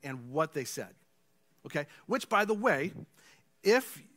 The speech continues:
you guess it correctly, not only do you get candy, but they get candy,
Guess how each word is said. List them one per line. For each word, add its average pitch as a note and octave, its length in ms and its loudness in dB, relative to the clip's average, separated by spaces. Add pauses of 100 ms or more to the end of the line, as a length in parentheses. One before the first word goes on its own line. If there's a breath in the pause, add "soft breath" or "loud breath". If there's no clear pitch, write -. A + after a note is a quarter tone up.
(140)
you E3 200 -4
guess F3+ 260 2
it F#3 80 -4
correctly, F3 380 -2
not F3+ 180 4
only G#3 160 0
do D3+ 160 -4
you D#3 300 -4
get G3+ 160 -2
candy, D3 280 -4
but C3+ 200 -6
they C#3+ 140 0
get B2 160 -10
candy, G2 340 -12